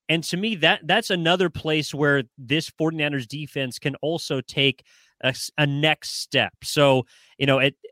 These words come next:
I, I know we're looking at the defensive side of the football. Getting Deebo Samuel is,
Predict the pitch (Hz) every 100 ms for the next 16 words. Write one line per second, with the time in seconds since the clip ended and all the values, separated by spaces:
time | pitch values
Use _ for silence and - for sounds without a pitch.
0 | - 147 139 147 151 190 196 185 180 175
1 | 147 131 175 190 170 160 - 165 156 135
2 | 135 165 160 165 160 156 165 160 170 131
3 | 156 131 - 143 143 147 143 127